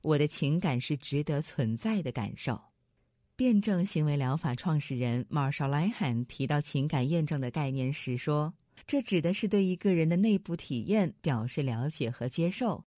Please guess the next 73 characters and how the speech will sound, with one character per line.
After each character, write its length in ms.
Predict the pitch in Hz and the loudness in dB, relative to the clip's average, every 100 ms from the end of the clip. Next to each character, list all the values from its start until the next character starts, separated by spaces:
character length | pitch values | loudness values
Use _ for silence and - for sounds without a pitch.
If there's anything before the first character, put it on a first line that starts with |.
| - | -4
这 100 | 262 | 0
是 160 | 269 | 2
一 100 | 240 | 0
种 240 | 220 170 151 | 0 0 2
对 160 | 185 | 0
其 220 | 170 - 165 | 0 -2 -2
存 260 | - 135 | -2 -2
在 160 | 170 156 | 0 -2
合 260 | - 143 | -2 -2
理 180 | 175 139 | 0 -2
性 180 | 127 156 | -2 -2
的 100 | 139 | -2
承 320 | - 131 120 | -4 -4 0
认， 240 | 202 220 - - | 2 0 0 -4
以 120 | 143 | -6
及 220 | 139 151 | -2 -2
一 60 | 156 | 0
种 360 | 147 123 117 - | 0 0 0 -4
理 260 | 143 131 208 | -4 -2 -2
解 240 | - 110 | -2 -4
上 280 | 120 165 135 | -2 -2 -2
的 80 | 120 | -6
尝 360 | - - 120 117 | -10 -6 -4 -4
试。 300 | - 233 180 _ _ - | -4 -4 -4 _ _ -4
在 160 | 233 220 | 0 0
心 200 | 262 302 | 2 2
理 140 | 196 | 2
学 220 | - 139 | 2 -2
上， 260 | 143 170 156 - | 0 0 0 0
这 140 | 196 | 0
就 180 | 180 160 | 0 -2
是 160 | 165 | -2
极 220 | - 120 131 | -4 -4 -2
大 120 | 143 | -4
的 120 | 117 | -4
安 280 | - 143 180 | -2 -2 -2
抚。 240 | - 107 - _ _ _ _ _ | -6 -12 -14 _ _ _ _ _
很 200 | - 175 | 0 2
多 140 | 180 208 | 4 4
心 180 | 208 | 6
理 140 | 202 175 | 6 4
咨 140 | 175 | 0
询 200 | 165 156 | 0 0
师 220 | 156 165 | 0 0
面 160 | 170 165 | 2 2
对 140 | 147 | 2
来 160 | 131 127 | 0 -2
访 240 | 147 131 | -2 -2
者 180 | 123 127 | 0 -2
时， 340 | 131 120 120 147 _ | -2 -2 -2 -4 _
首 240 | - 156 | 0 2
先 160 | 156 208 | 4 4
要 160 | 233 214 | 4 2
做 240 | 214 170 | 2 0
的 260 | 139 117 - | 0 -4 -2
也 180 | 156 127 | -2 0
就 180 | 165 156 | 2 0
是 160 | 160 | 0
引 220 | 135 143 | -2 0
导 160 | 160 117 | -2 -2
对 180 | 151 139 | -2 -2
方 300 | 156 147 156 | 0 0 0
在 140 | 147 | -2
安 260 | - 175 190 | -2 0 0
全 220 | 202 139 | 0 -2
的 80 | 127 | -2
环 240 | - 123 | 0 -2
境 220 | 127 147 127 | 0 -2 0
中 260 | 151 160 | 0 -2
倾 320 | - - 202 | -2 2 4
诉 220 | 220 269 180 | 4 -2 -4
出 180 | - | -6
来， 220 | 120 - | -10 -10